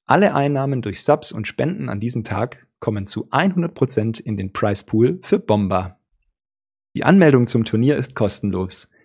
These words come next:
Mitmachen können alle mit einer Elo zwischen null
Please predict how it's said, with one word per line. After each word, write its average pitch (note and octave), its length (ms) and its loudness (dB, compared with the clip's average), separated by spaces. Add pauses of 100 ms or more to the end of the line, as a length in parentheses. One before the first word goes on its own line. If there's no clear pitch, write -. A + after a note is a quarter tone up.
(200)
Mitmachen F3 500 0
können A2+ 260 0
alle D#3+ 260 2
mit C#3+ 120 2
einer A2+ 220 0
Elo D3+ 260 2
zwischen G#2+ 460 -2
null F#3 380 2